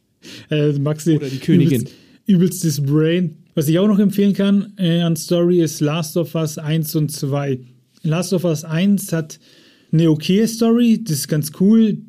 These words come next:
Speaker 1: Da überwiegt auch wieder das Gameplay. Ich mag halt generell so Zombie-Apokalypsen, wobei es da jetzt nicht unbedingt Zombies sind, aber halt auch so Zombie-ähnliche Wesen.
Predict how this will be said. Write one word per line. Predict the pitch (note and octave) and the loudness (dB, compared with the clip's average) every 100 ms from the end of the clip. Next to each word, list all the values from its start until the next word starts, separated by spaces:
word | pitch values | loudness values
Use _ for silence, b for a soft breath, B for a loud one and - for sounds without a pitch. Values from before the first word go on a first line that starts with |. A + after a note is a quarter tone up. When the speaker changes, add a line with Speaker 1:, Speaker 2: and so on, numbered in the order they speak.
| _ - | _ -2
Speaker 1:
Da | D#3+ D#3+ E3+ | 0 2 0
überwiegt | D#3 D#3 D#3 D3+ | 2 0 0 -2
auch | F3 E3+ | 0 2
wieder | F#3+ F3+ | 2 2
das | E3+ D#3 | -2 0
Gameplay. | E3+ E3+ E3 F3 F3+ | 0 0 0 0 2
Ich | F3 E3+ - | 0 -2 -4
mag | C#3+ D3 D3+ | -2 -2 -4
halt | C3 | -2
generell | D3 D3+ D3+ D3+ | -2 0 0 0
so | C#3+ D3 C#3 | 0 0 0
Zombie-Apokalypsen, | - D3+ D3+ D3 - C#3 D3 D3 D3 D#3+ D3 | -2 0 0 -2 -4 -4 -2 -2 -4 -2 -2
wobei | C3+ C#3 | 0 -2
es | C3 | -2
da | C#3+ | -4
jetzt | C3+ - | -4 -4
nicht | C3+ | -4
unbedingt | C#3 C#3 C3+ - - | -4 -4 -6 -8 -12
Zombies | - C#3+ C3+ D3 | -6 -4 -4 -2
sind, | F3 D#3+ | 0 0
aber | C#3 | -2
halt | C3+ C#3+ | -4 -4
auch | C3+ | -4
so | C#3+ B2+ - - _ _ _ - | -4 -8 -10 -20 _ _ _ -8
Zombie-ähnliche | C#3+ C#3 C#3+ C#3 C3 C3+ | -4 0 0 -2 -2 -2
Wesen. | C#3+ D#3+ D#3+ | 0 0 -2